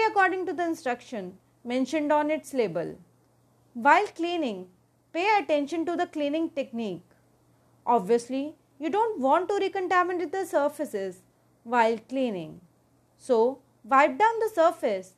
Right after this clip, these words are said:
in one direction and don't go back over it again in the opposite direction. You can use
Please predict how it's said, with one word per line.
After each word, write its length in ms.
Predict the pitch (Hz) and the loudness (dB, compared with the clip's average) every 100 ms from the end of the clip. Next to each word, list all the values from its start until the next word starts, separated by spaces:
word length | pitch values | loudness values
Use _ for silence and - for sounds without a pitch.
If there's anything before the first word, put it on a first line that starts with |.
| _ _ | _ _
in 240 | 285 269 | -8 0
one 240 | 254 311 339 | 2 2 4
direction 640 | 262 220 214 208 165 165 _ _ _ _ - | 2 2 -4 -10 -10 -14 _ _ _ _ -10
and 320 | 269 285 220 | -4 -2 2
don't 340 | 349 453 349 | 2 2 -2
go 200 | 247 311 | 2 2
back 400 | 262 269 262 277 | 4 4 4 4
over 160 | 302 285 | 2 2
it 320 | 247 226 - | 4 0 -4
again 460 | 240 208 214 190 214 _ _ _ | -10 -6 -6 -8 -12 _ _ _
in 140 | 269 285 | -4 2
the 60 | |
opposite 520 | 277 254 254 233 240 | 4 2 0 0 0
direction. 680 | 233 220 220 - 175 156 - _ _ _ _ _ _ _ _ | 0 -4 -6 -12 -18 -18 -20 _ _ _ _ _ _ _ _
You 160 | 269 330 | -2 2
can 260 | 440 440 | 2 2
use 520 | 277 269 233 226 - | 2 2 2 -4 -10